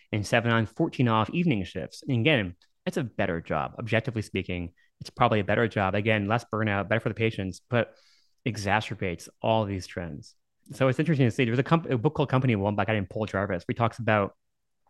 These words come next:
you know, growth is not always good. And, and essentially his business was a one-person business where he was keeping it purposely small because he wanted to have a business of his lifestyle family. He didn't wanna, like, have a huge company and employees and direct reports. He just wanted to do work.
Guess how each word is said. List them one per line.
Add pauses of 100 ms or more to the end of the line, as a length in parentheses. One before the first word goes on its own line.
(160)
you
know,
growth
is
not
always
good. (680)
And,
and
essentially
his
business
was
a
one-person
business
where
he
was (340)
keeping
it
purposely
small
because
he
wanted
to
have (800)
a
business
of
his
lifestyle
family.
He
didn't
wanna,
like,
have
a
huge
company
and
employees
and
direct
reports.
He
just
wanted
to
do
work.